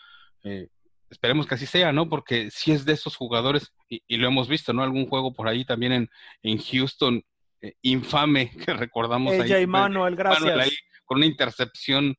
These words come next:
Speaker 1: este,
Speaker 2: Ridícula.
Speaker 1: ridícula que le hizo J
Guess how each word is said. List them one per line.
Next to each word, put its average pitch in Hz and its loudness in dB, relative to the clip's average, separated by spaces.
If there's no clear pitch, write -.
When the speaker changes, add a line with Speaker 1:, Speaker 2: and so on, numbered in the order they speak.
Speaker 1:
este, 107 -6
Speaker 2:
Ridícula. 170 0
Speaker 1:
ridícula 135 0
que 127 -2
le 123 0
hizo 135 -2
J 139 2